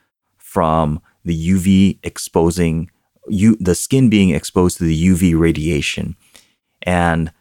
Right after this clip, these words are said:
cholesterol binding with that U V and, and, and creating this prohormone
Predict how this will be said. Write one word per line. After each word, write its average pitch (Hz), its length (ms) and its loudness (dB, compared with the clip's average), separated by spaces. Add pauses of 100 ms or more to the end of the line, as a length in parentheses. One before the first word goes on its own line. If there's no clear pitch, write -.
(200)
cholesterol 85 800 -2 (240)
binding 85 580 0
with 80 160 -2
that 80 280 -4
U 87 200 0
V 80 280 0 (120)
and, 80 240 -2
and, 82 260 0
and 85 300 0
creating 87 680 2
this 78 180 -2
prohormone 90 800 0